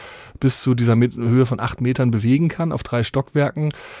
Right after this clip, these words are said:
rings um das Geschehen rumsitzt, dadurch teilweise auch sehr, sehr nah dran sitzt, auch am Orchester, teilweise auf Brückenelementen sogar über dem Geschehen Platz nehmen kann. Und dadurch eben tatsächlich schon sehr unkonventionelle Blickwinkel auf das Geschehen erfährt, die man sonst vielleicht vom Theaterball kennt.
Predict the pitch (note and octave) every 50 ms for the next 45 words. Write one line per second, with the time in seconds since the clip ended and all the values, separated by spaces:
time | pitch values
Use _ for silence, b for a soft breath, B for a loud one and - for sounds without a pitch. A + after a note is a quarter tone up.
0 | B B - B2+ D#3 E3+ - - D#3 D3 C#3 - - - B2 - - C3+ C#3 C#3
1 | B2+ A2+ A2+ B2 D3+ E3+ D#3 D#3 F#3+ F#3+ - - - - A#2 A#2 C3 B2 - -
2 | B2+ C3 C3 B2 A2+ A2+ G#2 A#2 A#2+ B2+ C3 C3+ B2 A#2+ A2+ A2+ B2+ D3+ D3+ C#3+
3 | C#3 C#3+ D3 C#3+ E3+ G3 - - - - - - A2 A2+ A2 G#2+ A2 - D3 D3
4 | - - - E3 E3 F3+ - _ _ _ _ _ _ _ _ _ _ _ - -
5 | - - A#2+ A#2+ A#2+ B2+ B2 - A#2 - - - C3 E3 - - F3 B2+ C#3+ C3+
6 | B2+ B2 C3 C3 - B2+ B2+ A#2+ A#2+ A2+ - C#3 C#3 D3 F3 E3 D#3 D#3 D3+ C#3+
7 | - - - C#3+ C#3 C#3 D3 C#3+ C#3 - - B2+ B2+ - - C#3 C3 C3 B2+ B2
8 | - B2+ C3 C#3 C3+ B B B B B B B B B B B B _ _ _
9 | _ _ _ _ _ _ - C#3+ B2+ - - - _ _ _ _ _ - B2+ B2
10 | C3 D3+ D3+ C#3+ - D3+ D3+ C#3 - C3+ B2 - D3+ D#3 - D3 - - C3+ B2+
11 | A#2+ C3+ C#3+ C3+ C#3+ D#3 F#3 - D3+ C#3 C3+ C3 B2+ B2 - C3+ C3 B2+ B2+ B2+
12 | A#2+ A#2+ C3 C#3 - - C#3 C3+ B2 - C3 - F#2+ - - C#3 A#2+ - - C3
13 | G#2+ - B2 B2+ B2+ C3 A#2+ - - C3+ B2+ C3 B2 B2 A#2+ A2 A#2 B2+ C#3 -
14 | - - B2 A#2+ A2+ A2+ A#2 C#3 E3+ - - - - B2+ A#2 - - - - -
15 | - - D#3 D3 D3 D3+ D3+ D3+ C#3+ - D#3+ D#3+ F#3 G#3+ -